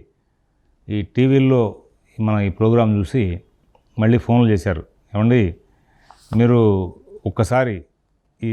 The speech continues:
జాత-, ముహూర్తాల్లో ఉన్నటువంటి, మార్కెట్లో ఉన్నటువంటి అపోహలను ఒకసారి రిపీట్ చేయండి. ముహూర్త సంబంధమైనటువంటి దోషాలను ఒకసారి మళ్ళీ మీరు స్టడీ చేయండి." అంటే స్టడీ చేయడం అంటే ఒకసారి మళ్ళీ మీరు ఆ,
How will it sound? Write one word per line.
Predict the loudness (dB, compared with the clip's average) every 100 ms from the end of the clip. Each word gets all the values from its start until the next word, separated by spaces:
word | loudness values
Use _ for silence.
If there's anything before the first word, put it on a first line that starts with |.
| -6
జాత-, | -4 -2 -2 -4
ముహూర్తాల్లో | -8 -6 -6 -2 -2 0 0 -2 -6 -10
ఉన్నటువంటి, | -4 -4 -2 -2 -2 -4 -6 -2
మార్కెట్లో | 0 0 -2 -4 -2
ఉన్నటువంటి | -4 -4 -4
అపోహలను | -2 0 0
ఒకసారి | -4 -4 -2 -2
రిపీట్ | -2 -2 -4
చేయండి. | -8 -8 -10 -14 -20 _ _ _ _ _ _ _ _
ముహూర్త | -6 0 2 0 0 -2
సంబంధమైనటువంటి | 0 -2 0 2 2 0 0 0 0 0
దోషాలను | 0 0 0 0 0
ఒకసారి | -4 -4 -4 -2
మళ్ళీ | -2 -4
మీరు | -4 -4 -8 -12 _
స్టడీ | -8 -4
చేయండి." | -2 0 -2 -4 -8 _ _ _ _
అంటే | -4 -2
స్టడీ | 0 2
చేయడం | 2 0
అంటే | -4 -6
ఒకసారి | -6 -2 -2 -2 -6 -4
మళ్ళీ | 0 0
మీరు | 0 -2 -6 -10 _ _ _ _ _ -10
ఆ, | -6 -4 -6 -8